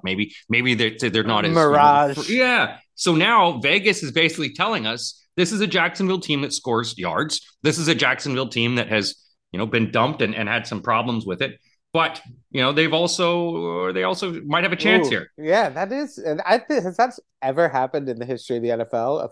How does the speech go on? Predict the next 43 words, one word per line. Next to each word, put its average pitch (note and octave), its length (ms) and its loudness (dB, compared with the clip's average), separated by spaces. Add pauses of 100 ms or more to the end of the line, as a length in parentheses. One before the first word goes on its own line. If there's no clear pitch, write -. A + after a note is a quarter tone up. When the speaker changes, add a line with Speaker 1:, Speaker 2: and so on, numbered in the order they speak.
Speaker 1:
Oh, A#2+ 120 2
it G#2 60 4
happened. - 0 -
Speaker 2:
five G#2+ 120 2
and A2 60 -10
one A#2+ 220 -4
team B2+ 380 -4 (320)
being C3 260 2
underdogs, C3 680 2
but A#2 260 0 (160)
I G3 120 4
guess, A3 200 -2
Speaker 1:
Uh, - 60 -10 (100)
yeah. D4+ 100 4
Speaker 2:
again, C4+ 380 6 (140)
and A3 160 4
they're B3+ 80 6
not C4 200 4
even G#3 220 0
playing D#3 300 -2
a C3 60 0
good D#3+ 360 2
team. G2+ 280 -6
Like, B2+ 120 0
Speaker 1:
No. C#3 60 -6
Speaker 2:
Jacksonville E3 460 4
is C3 120 -2
not D3 400 2
a - 20 -6
good C3+ 220 -4
team. D3+ 180 -2
They C#3 120 2
are A#2+ 120 2
average C#3 440 -2
at G#2 220 -8
best. C3+ 400 -4
They A#2 120 0
have A2+ 160 -2
been A#2+ 260 -4 (340)
so F#3 340 6
hot C#3+ 240 2
and B2 120 -10
cold, C3+ 420 -2